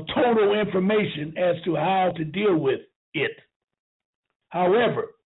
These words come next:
if we're gonna talk about, um, if we're gonna talk about secured interest, which I, w-, I was, I was looking at, and I'm going back to it. If we're gonna talk about that,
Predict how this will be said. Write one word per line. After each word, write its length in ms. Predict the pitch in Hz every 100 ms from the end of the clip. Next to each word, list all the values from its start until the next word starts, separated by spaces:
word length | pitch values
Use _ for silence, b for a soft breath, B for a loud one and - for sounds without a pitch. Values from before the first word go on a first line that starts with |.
| _ _ -
if 140 | 123
we're 160 | 185 220
gonna 360 | 220 - 208
talk 260 | 233 247 208
about, 540 | 175 156 156 160 - _ _ _ _ _ _ _ _ _ _ -
um, 460 | 156 147 143 143 139 _ _ _ _ _ _ _ _ _ _ _ _ _ _
if 120 | 165
we're 80 | 165
gonna 200 | 190 180
talk 240 | 170 240 208
about 500 | 175 175 165 - b b b _ -
secured 460 | 180 - 254 233
interest, 460 | 226 247 - 151 - _ _ _
which 180 | 165 160
I, 120 | 170
w-, 180 | 165 -
I 80 | 180
was, 140 | 156 151 -
I 60 | -
was 160 | 160 165
looking 320 | 226 226 151
at, 300 | 139 - - -
and 100 | 147
I'm 120 | 143
going 240 | 170 170 - -
back 100 | 170
to 200 | 220 165
it. 220 | 131 - _ _ _ _ _ _ _ _ _ _ _ _ _ _ _ b b b -
If 100 | 131
we're 120 | 202
gonna 220 | 220 208
talk 220 | - 247
about 340 | 208 170 160 -
that, 340 | 151 156 -